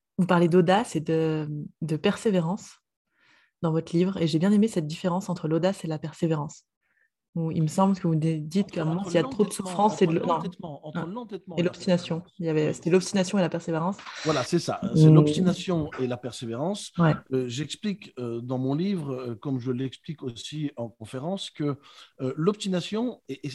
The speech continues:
Speaker 2: c'est très proche, on les confond très souvent parce qu'ils sont très, très proches, l'obstination a plutôt une connotation négative, c'est-à-dire que vous avez l'impression d'être persévérant, vous vous lancez, vous recommencez. Ah,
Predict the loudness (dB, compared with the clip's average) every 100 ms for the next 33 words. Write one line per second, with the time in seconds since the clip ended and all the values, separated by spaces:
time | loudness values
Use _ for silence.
0 | -12 -12 -8 -6 -4 -4 -4 -10 -4 -4
1 | -2 -6 -6 -8 -8 _ _ -20 -20 -20
2 | _ -8 -8 -6 -4 -2 -4 -8 -14 -12
3 | -10 -10 -10 -8 -4 -4 -6 -20 -20 -20
4 | -20 -6 2 2 2 -2 -2 -4 -4 -4
5 | -6 -8 -6 -2 -2 -2 -4 -4 -6 -4
6 | -2 -2 -2 -4 -4 -6 -6 -8 -8 -6
7 | -8 -4 -4 -4 -6 -14 -14 -6 -2 0
8 | -2 -2 -6 -4 -4 -4 -6 -10 -6 -4
9 | -4 -6 -10 _ _ -14 -8 -6 -4 -4
10 | -4 -6 -10 -8 -4 -4 -4 -4 -4 -8
11 | -20 _ _ _ _ _ _ _ _ -18
12 | -8 -6